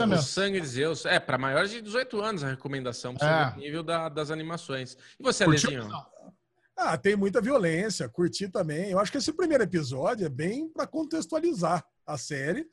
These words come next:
Speaker 3: Sim.
Speaker 1: O Chechel já falou tudo. O grande tchan desse primeiro episódio é o flashback do que aconteceram nas lutas com os,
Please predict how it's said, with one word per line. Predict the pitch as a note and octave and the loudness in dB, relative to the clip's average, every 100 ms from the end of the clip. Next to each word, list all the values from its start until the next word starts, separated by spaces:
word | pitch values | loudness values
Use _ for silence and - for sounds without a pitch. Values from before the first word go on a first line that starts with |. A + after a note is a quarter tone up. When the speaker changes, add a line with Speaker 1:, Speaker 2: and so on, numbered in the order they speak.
| - | -12
Speaker 3:
Sim. | C#3 B2 A2+ | -8 -8 -4
Speaker 1:
O | |
Chechel | A3 G3 G#3+ | 0 0 2
já | G#3 | 0
falou | F#3+ F#3+ | 2 2
tudo. | F3+ E3+ F3 C4+ | 2 2 2 2
O | G3 E3+ | 2 2
grande | C#3+ F3 C4+ G3 | 2 0 0 -4
tchan | - F3+ F#3 G3 B2 | -2 2 2 2 -4
desse | C#3+ C3+ | -8 -6
primeiro | C#3+ D3+ D3 | -4 -4 -4
episódio | B2 C#3+ A#2+ D#3 G#3 C3+ - - - | -4 -6 -4 -2 -2 -4 -10 -18 -6
é | D3+ | 0
o | E3+ | 0
flashback | - F#3+ F3+ E3 D#3 F#3+ - - - | 2 2 2 0 2 2 0 -14 -10
do | D3 | -4
que | E3+ | -2
aconteceram | D#3 D#3+ D#3 A#2+ D#3+ D#3+ | -2 -4 -4 -4 -4 -4
nas | D3+ A#2+ | -4 -2
lutas | D#3+ F3 D3 - | -4 -4 -6 -8
com | D3+ D3 | -8 -6
os, | B2+ - | -8 -10